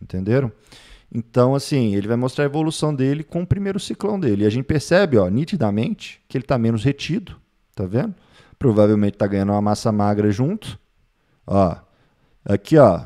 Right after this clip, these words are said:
olha só como que aqui as costas dele ganharam massa magra claramente, ó. Devia tá fazendo terra, pá, o pessoal lá nos Estados Unidos faz bastante,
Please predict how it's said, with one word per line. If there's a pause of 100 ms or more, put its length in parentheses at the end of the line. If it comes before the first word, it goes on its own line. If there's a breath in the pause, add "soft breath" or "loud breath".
olha
só
como
que
aqui (380)
as
costas
dele
ganharam
massa
magra
claramente,
ó. (320)
Devia
tá
fazendo
terra,
pá,
o
pessoal
lá
nos
Estados
Unidos
faz
bastante,